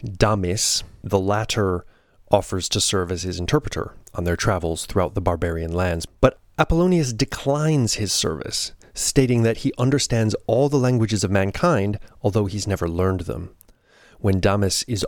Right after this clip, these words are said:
awed at this show of wisdom, Apollonius says, "Do not wonder if I know all the tongues of men, for I even know the secrets of men's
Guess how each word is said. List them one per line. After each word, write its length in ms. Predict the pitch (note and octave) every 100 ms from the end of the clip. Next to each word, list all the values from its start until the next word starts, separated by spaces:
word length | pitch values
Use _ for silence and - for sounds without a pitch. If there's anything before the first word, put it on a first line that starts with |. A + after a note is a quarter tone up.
| -
awed 360 | G2 G2 F#2+
at 140 | F2+ -
this 120 | F#2
show 220 | - F2+
of 120 | E2+
wisdom, 460 | G2 G2+ G2 F#2+ F2 - - A2+
Apollonius 480 | A2 A2+ A2+ G#2+
says, 380 | - G#2+ G2 - - _ _ _ _ _ _ _ _ -
"Do 140 | G#2 A2+
not 180 | A2+
wonder 400 | A2 A2+ A2+ F#2
if 140 | F2+ F2+
I 80 | F2+
know 220 | F2+ F2+
all 220 | F#2 F#2
the 100 | F2+
tongues 340 | - G2+ F#2+ F#2
of 80 |
men, 400 | F#2+ A2 F2 E2+ - _ _
for 260 | - G#2 F#2
I 120 | F#2+
even 420 | - A2 G#2+ G#2+ F#2
know 220 | F#2 F#2
the 120 | F2
secrets 520 | - G#2 G2 G2 -
of 160 | - F#2
men's 560 | F2 F2+ F2+ F2 -